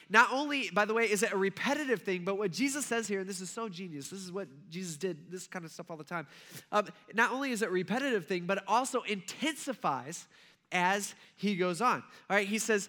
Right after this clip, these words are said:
"I want you to ask." This is a really general term. He's like, "Yeah, ask me for whatever you want." It's super kinda casual. But then he says, "And I also want you to seek." This is something that takes a little more effort. And then he says, "I want you to knock." This is like the,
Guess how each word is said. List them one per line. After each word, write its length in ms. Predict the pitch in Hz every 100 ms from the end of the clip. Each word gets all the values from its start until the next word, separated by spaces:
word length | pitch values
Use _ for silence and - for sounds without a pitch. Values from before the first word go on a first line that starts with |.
| -
"I 80 | 202
want 200 | 214 233
you 60 | 226
to 160 | 240 214
ask." 300 | 220 156 -
This 200 | 190 220
is 160 | 190
a 40 | 185
really 320 | 220 226 202 160
general 540 | 131 156 196 208 196
term. 320 | 175 214 185
He's 140 | 131 135
like, 140 | 185
"Yeah, 120 | 220 135
ask 260 | 170 190 202
me 140 | 190
for 340 | 190 196 185
whatever 280 | 180 180 175
you 100 | 175
want." 240 | 190 165 131
It's 100 | -
super 320 | 190 175 - _ _ -
kinda 180 | 165
casual. 460 | 160 160 175 135 117 - -
But 100 | 180
then 140 | 214 269
he 80 |
says, 220 | 240 180 151 -
"And 120 | 196
I 40 |
also 240 | 208 226 220
want 220 | 202 208
you 60 |
to 60 | 175
seek." 400 | - 262 190 131
This 140 | 170
is 160 | 202 165 - -
something 380 | - 196 180 185
that 120 | 147
takes 240 | 175 160
a 40 | 165
little 200 | 156 156
more 180 | 165 156
effort. 340 | 214 143 135 - -
And 140 | 180 180
then 120 | 254
he 60 | 285
says, 240 | 214 175
"I 120 | 196
want 260 | 190 208 226
you 100 | 214
to 160 | 208
knock." 300 | 175 214 202 151
This 140 | 226
is 140 | 240 226
like 240 | 220 - - - _
the, 180 | 202 190